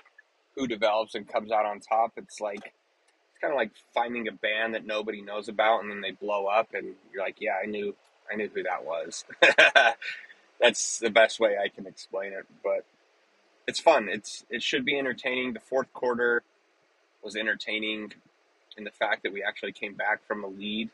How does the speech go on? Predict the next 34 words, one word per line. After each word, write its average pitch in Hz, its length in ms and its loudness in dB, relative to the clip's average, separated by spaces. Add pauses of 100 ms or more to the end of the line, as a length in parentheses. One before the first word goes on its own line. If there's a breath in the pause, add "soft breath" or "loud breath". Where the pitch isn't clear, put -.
(1300)
which - 560 -6 (420)
is 95 160 -4
super 107 500 -2
weird 101 340 2
and 92 160 -8
foreign 107 640 -2
since 98 280 -8
we 98 140 -6
lost 95 440 4 (580)
about 101 340 8
every 104 280 2
lead 101 220 -2
we 98 140 -2 (120)
had 101 280 0
last 95 380 -2
year. 110 300 -2 (600)
So 107 200 2
it's 107 120 -4
nice 113 260 0
to 101 280 0
kind 110 200 -6
of 98 80 -8
be 107 100 0
on 101 120 -2
the 95 60 -4
other 98 280 -2
end 101 260 -4
and 92 200 -10
cheer 98 600 0 (440)
and 92 160 -10
have 95 140 0
that 92 220 -4 (200)
hope - 340 -2
of 92 160 -6